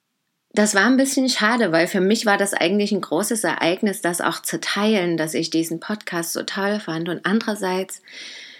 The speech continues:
war ich aber in dieser lethargischen Stimmung, die einfach gesagt hat, es ist gerade nicht dran. Und ich weiß auch, auch jetzt merke ich das wieder, wenn ich spreche, fühlt es sich gut an. Und das ist wichtig für mich selber,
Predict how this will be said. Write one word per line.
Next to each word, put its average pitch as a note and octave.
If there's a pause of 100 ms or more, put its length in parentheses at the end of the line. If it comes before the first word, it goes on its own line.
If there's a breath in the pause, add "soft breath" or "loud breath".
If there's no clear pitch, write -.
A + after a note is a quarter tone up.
(340 loud breath)
war A3+
ich G#3+
aber G3
in G3
dieser F#3
lethargischen G#3
Stimmung, G3
die F#3
einfach G#3
gesagt F3
hat, F3+
es -
ist -
gerade D#3+
nicht E3+
dran. D3+
Und F3+
ich F3+
weiß A3+ (100)
auch, G3+
auch F#3
jetzt G#3
merke F#3
ich B3
das G#3
wieder, G3+
wenn F#3+
ich G3+
spreche, A#3+ (1040 loud breath)
fühlt C4+
es A#3+
sich A3
gut C4
an. F#3+
Und F3+
das F#3
ist -
wichtig A#3+
für F#3
mich F#3
selber, G#3